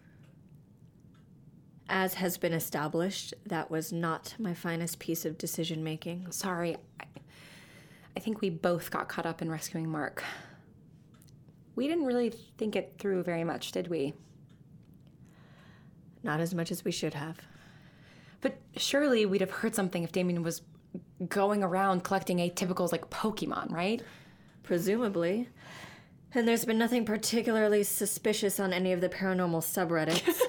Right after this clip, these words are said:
Speaker 2: <laughs> I, I'm sorry, but thinking about you on Reddit is just too strange.
Speaker 1: I no longer have the A M's resources at my fingertips, Sam.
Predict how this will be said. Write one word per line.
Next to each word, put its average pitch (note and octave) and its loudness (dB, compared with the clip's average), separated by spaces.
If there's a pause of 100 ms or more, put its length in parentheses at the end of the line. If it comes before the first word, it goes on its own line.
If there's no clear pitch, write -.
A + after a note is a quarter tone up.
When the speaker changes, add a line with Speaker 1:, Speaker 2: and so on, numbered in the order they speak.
(380)
Speaker 2:
<laughs> - -12
I, F#3+ -2 (100)
I'm G#3+ 4
sorry, F3+ 2
but G3 -2 (640)
thinking C4+ 0
about B3+ 4
you B3+ 4
on A#3+ 4
Reddit B3+ 2
is G3+ 0
just - -6 (520)
too F#4+ 4
strange. A#3+ 4 (800)
Speaker 1:
I G#3 4
no A3 4
longer G3+ 2
have F#3+ 2
the F#3 2
A F#3 4
M's F3+ 2
resources E3+ 2
at D#3+ -2
my D#3+ -2
fingertips, C#3+ -4
Sam. D#3 -6